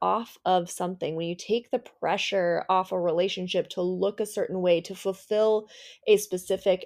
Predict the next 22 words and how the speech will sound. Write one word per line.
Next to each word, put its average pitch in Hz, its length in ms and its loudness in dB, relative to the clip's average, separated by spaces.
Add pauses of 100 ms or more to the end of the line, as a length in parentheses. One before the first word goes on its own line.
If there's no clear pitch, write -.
expectation 180 1040 -2
that 175 160 -2
you 170 100 -6
have, 185 380 4
that 185 100 -2
you 185 140 -6
created 185 580 2
for 180 240 0 (120)
whatever 190 400 4
reason 196 420 -2
you 180 100 -2
created 185 560 2
it, - 340 0 (1300)
then 202 320 6 (100)
it - 300 2 (800)
gives 196 460 2
room, 190 680 -2
gives 190 400 -4
birth, 190 640 0
gives 185 300 -2
expression 180 1160 -2
to 175 680 2